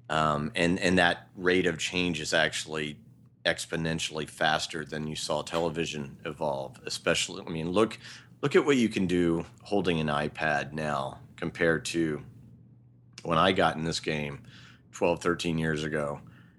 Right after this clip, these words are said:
I mean, that's amazing to me if I stop a moment to think about it. But, you know, we're too busy looking at the next thing. So I'd say the opportunities are limitless, just like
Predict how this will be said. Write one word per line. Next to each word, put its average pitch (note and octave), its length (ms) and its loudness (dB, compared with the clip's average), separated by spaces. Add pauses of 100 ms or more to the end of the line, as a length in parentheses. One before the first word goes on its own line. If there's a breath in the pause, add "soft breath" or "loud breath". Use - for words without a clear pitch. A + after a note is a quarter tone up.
(200 soft breath)
I G#2 60 0
mean, A2 80 6
that's - 200 4
amazing F2 720 2
to F2 120 -4
me D2+ 520 -2
if F2+ 120 -2
I F2 120 2
stop G#2+ 380 4
a F#2+ 60 2
moment E2 540 -4
to D2+ 100 -10
think D3+ 220 0
about - 300 -4
it. G1+ 160 -18
But, F2 180 -4
you F#2+ 80 -2
know, D#2+ 120 0
we're G#2 160 2
too A#2+ 180 2
busy F2 300 2
looking E2 360 0
at D#2 120 -2
the D2+ 80 -8
next F#2 360 0
thing. C#2 320 -8 (760 soft breath)
So A2+ 160 6
I'd E3+ 160 8
say E3+ 200 6
the A#2 180 6
opportunities F#2+ 920 0
are D#2 180 -2
limitless, D#2+ 960 0 (260)
just G2+ 400 2
like E2+ 540 0